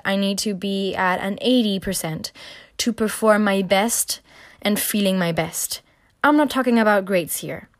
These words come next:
I'm talking about, um, having your own measurement tools to see where you're at and where you need to be, uh, for you to feel better and to feel okay.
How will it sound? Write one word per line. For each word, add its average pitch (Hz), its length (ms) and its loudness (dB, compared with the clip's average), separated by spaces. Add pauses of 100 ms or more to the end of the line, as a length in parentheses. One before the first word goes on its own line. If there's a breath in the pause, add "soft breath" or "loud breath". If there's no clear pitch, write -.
(360)
I'm 220 160 0
talking 254 380 4
about, 220 680 4 (420 loud breath)
um, 185 520 -4 (420)
having 302 420 4
your 277 200 6
own 226 460 2
measurement 311 680 0
tools 359 520 0 (120)
to 254 160 0
see 262 260 2
where 226 300 4
you're 220 320 2
at - 500 0 (560 soft breath)
and 226 220 2
where 233 280 6 (340 soft breath)
you 226 180 4
need 233 260 4
to 233 160 0
be, 208 400 -2 (560)
uh, 202 180 2
for 202 140 -2
you 208 180 0
to 208 180 -8
feel 208 380 0
better 180 480 -2
and 196 200 -2
to 220 120 -2
feel 196 360 -2
okay. 170 380 -6